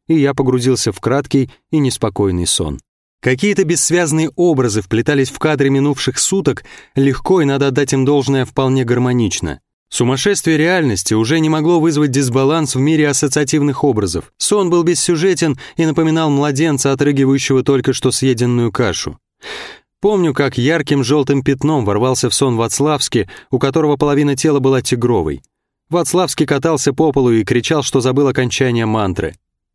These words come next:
Три ополченца жарили над костром башню подбитого танка. Башня извивалась и визжала от боли, а по небу ползли низкие тучи, спеленутые в коконы проводов.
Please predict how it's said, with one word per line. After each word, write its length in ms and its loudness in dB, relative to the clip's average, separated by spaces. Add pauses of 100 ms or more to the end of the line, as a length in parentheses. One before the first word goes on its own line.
(100)
Три 140 2
ополченца 640 0
жарили 380 0
над 180 -2
костром 500 0
башню 360 -2
подбитого 500 0
танка. 460 -4 (680)
Башня 400 0
извивалась 640 0
и 40 0
визжала 640 0
от 100 -2
боли, 420 0 (380)
а 120 -2
по 100 -2
небу 340 0
ползли 360 0
низкие 440 0
тучи, 500 0 (220)
спеленутые 720 0
в 80 -8
коконы 380 0
проводов. 580 -2